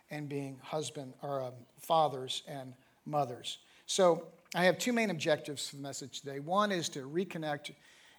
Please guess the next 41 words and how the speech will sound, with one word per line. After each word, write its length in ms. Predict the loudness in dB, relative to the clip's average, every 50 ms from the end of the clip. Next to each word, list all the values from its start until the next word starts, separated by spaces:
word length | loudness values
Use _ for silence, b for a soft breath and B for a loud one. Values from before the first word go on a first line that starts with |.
| B
you 180 | -2 -2 -2 0
to 160 | -2 -4 -6
the 80 | -6 -8
heart 400 | -10 -8 -2 0 0 0 0 -2
of 80 | -6
the 80 | -8 -10
Father. 480 | -8 -8 -8 -8 -8 -10 -12 -14 -16 -18 _ _ _ _ _ _ _ b b b b b b b b b b _
But 140 | -10 -8 -4
the 60 | -4
second 540 | -2 -2 2 4 4 4 4 2 -2 -2 -4 -8 -6
would 160 | -4 -4 -2
be 120 | -2 -2 -2
to 80 | -2 -4
bless 400 | -2 2 2 4 4 4 0 -2
you 80 | -2
with 120 | -4 -4 -6
a 60 | -8
father's 460 | -6 -4 -2 -2 -2 -2 -4 -10 -14
blessing. 400 | -12 -12 -12 -10 -10 -12 -12 -14 -18 _ _ _ _ _ _ _ _ -16 -14
And 120 | -12 -10
I 60 | -10
look 220 | -10 -10 -10 -10 -10
forward 300 | -12 -10 -8 -8 -8 -10
to 60 | -12
doing 320 | -12 -10 -10 -10 -10 -10
that. 260 | -10 -10 -10 -12 -14 _ _ _ _ _ _ _ _ _ _ _ b b b b b b b
So 120 | -2 4
since 280 | 4 6 6 6 4 4
we're 80 | 4 4
still 220 | 6 8 8 8
in 40 | 8
the 80 | 8
summer 340 | 6 8 8 6 6 4 2
playlist, 760 | 0 2 6 8 8 8 8 6 6 4 4 0 -2 -4 -6 -14 b b b b b b b b b b b b -8
um, 140 | -6 -4
the 80 | 0 0
Psalms 460 | 2 4 6 6 6 6 4 4 2
is, 140 | 2 0 0 -2 -4
are, 240 | -2 -2 0 0 -2
are 40 | 0
replete 800 | 0 0 0 0 -2 -10 -12 -8 -4 -2 -2 -2 -4 -8 -10